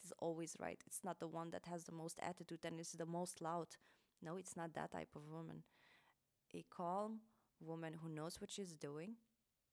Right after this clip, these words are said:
is a really attractive feminine woman.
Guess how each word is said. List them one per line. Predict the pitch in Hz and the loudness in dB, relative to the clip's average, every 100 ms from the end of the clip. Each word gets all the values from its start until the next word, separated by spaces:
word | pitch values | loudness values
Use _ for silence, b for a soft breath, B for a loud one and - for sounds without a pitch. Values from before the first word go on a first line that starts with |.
| _ _ _ _ _ _ _ _ _ _ _ _ _ _ _ - | _ _ _ _ _ _ _ _ _ _ _ _ _ _ _ -8
is | 175 156 | -6 -2
a | 160 151 156 147 | -4 -4 -6 -6
really | 160 170 175 - | -6 -4 -4 -6
attractive | - 151 151 - - | -2 -2 -2 -8 -10
feminine | - 156 156 - - | -6 -4 -4 -6 -6
woman. | 156 - | -6 -8